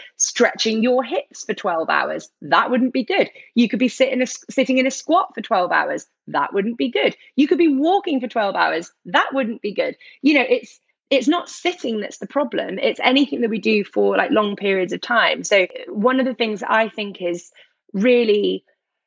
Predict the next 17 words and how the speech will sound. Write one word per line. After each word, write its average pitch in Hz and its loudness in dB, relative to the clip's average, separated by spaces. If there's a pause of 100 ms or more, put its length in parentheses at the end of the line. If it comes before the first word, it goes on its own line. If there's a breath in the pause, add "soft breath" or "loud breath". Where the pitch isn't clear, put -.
(420)
people 262 2
are 254 4
kind 240 0
of 208 0
losing 220 2
that 214 -4
disconnect - -4
between, 202 0 (120)
uh, - -6
I 220 4
don't 233 4
know, 226 4 (300)
that 202 -2
they 226 2
sit - -2
all 233 0
day 208 -2